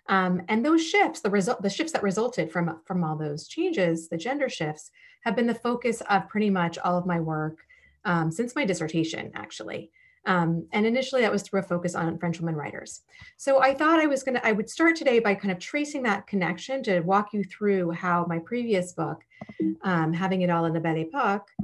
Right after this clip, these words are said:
led to this work on trans identity in the nineteenth century. Um, and so I'll read a few excerpts along the way, um, after sketching that connection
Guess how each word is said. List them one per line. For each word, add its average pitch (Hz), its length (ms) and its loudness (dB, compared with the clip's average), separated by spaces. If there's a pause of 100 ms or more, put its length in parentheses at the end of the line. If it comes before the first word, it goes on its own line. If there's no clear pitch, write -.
(340)
led 202 520 4
to 170 580 0
this 196 340 0
work 160 340 -2
on 165 160 0
trans 160 360 -2
identity 147 540 -4 (100)
in 180 80 -4
the 156 80 -2
nineteenth - 440 -10
century. - 540 -12 (360)
Um, 196 320 4
and 202 140 2
so 202 120 0
I'll 196 220 4
read 233 200 2
a 269 40 0
few 220 200 -2
excerpts 180 640 -2
along 170 300 0
the 156 80 -2
way, 202 480 -2 (360)
um, 180 560 0 (220)
after 190 360 -4
sketching - 520 -4
that 190 140 0
connection 202 560 -2